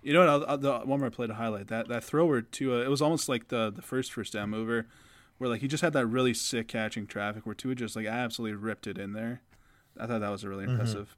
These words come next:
Speaker 1: play overall. And yeah, no, um, I agree. I didn't have a real standout on offense or on defense. So if we're ready to move on, I'll jump to defense, where
Speaker 2: Yeah.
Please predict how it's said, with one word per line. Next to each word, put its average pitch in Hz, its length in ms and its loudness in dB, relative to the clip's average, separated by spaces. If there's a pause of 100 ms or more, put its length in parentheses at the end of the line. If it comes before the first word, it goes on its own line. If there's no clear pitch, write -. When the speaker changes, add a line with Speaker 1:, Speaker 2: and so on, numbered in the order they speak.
(120)
Speaker 1:
play 101 320 -4
overall. 101 360 -6
And 113 200 0
yeah, 135 160 2
no, 135 260 0 (540)
um, 113 360 0 (220)
I 147 80 0
agree. 170 200 6
I 123 100 4
didn't 180 200 6
have 185 140 8
a 180 40 8
real 156 260 8
standout 143 360 4
on 139 120 4
offense 131 480 0
or 147 240 4
on 143 160 4
defense. 117 680 -2 (520)
So - 140 -4
if 113 80 -4
we're 123 80 2
ready 131 100 6
to 120 60 4
move 117 140 4
on, 113 120 2
I'll 107 100 0
jump - 200 -4
to 110 80 -4
defense, 107 580 -4
where 113 320 0 (400)
Speaker 2:
Yeah. 107 120 0